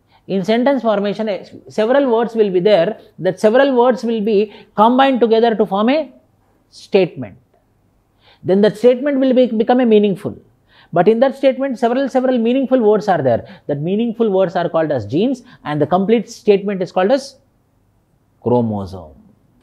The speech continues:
So D N A is just a structural element. D N A is just a structural element. It is a structure.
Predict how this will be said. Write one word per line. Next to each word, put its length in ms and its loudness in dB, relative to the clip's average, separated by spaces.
So 140 -6
D 360 -2
N 160 0
A 220 -2
is 180 -6
just 360 -6
a 80 -6
structural 840 -8
element. 440 -10
D 200 0
N 180 0
A 200 -2
is 100 -8
just 340 -8
a 60 -6
structural 600 -8
element. 340 -6
It 120 -8
is 120 -2
a 60 -6
structure. 680 -6